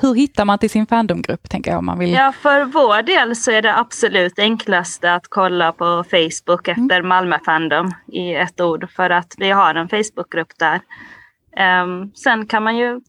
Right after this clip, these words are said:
Speaker 2: kontakta någon som är med <laughs> och så också. Och kolla upp vilka kongresser som görs och så. Nu har det ju,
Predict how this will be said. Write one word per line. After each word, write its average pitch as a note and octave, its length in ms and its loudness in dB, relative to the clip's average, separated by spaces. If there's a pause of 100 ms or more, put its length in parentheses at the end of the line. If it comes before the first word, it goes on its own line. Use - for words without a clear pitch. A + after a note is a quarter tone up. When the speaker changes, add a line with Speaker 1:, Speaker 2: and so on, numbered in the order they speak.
(680)
Speaker 2:
kontakta B3+ 640 -2
någon A#3 240 2
som A3+ 200 -4
är A3 60 0
med A3+ 280 0
<laughs> A#3 420 2
och A3+ 100 2
så A3+ 360 -4
också. G3 420 -4 (720)
Och A3 300 -2
kolla A#3 360 0
upp A#3 320 -2
vilka G3 640 0
kongresser G#3+ 560 -2
som F#3+ 500 -8 (600)
görs G3+ 380 0
och G#3+ 80 -6
så. G3+ 120 -6
Nu G#3 120 0
har A#3+ 160 2
det A3+ 80 2
ju, G#3+ 200 2